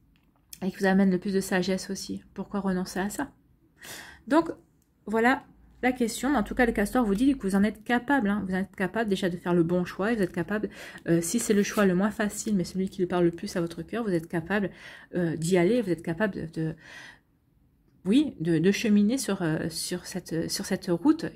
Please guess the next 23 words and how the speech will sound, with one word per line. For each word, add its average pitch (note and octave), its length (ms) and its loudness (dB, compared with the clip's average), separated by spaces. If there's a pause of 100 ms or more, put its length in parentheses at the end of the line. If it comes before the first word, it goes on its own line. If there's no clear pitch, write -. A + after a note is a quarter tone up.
qui - 100 -18
vous F3 80 -10
semble A3 220 -4
un E3+ 60 0
peu E3 140 -10
compliquée. - 500 -14 (480)
Allez, G3+ 260 4
qu'est-ce A#3+ 220 -2
qu'on A#3+ 120 -4
vous A#3 100 -2
dit B3+ 260 -4
ici ? A3+ 400 -8 (1300)
Aujourd'hui, B3+ 560 6 (160)
ami B3+ 200 -2
Capricorne, A3+ 540 -2
pour F3+ 120 -2
la E3+ 120 2
semaine G#3+ 240 -4
du F3+ 180 -4
premier G#3+ 400 0
au D4+ 80 6
sept C4 260 0
mars, F3 240 -4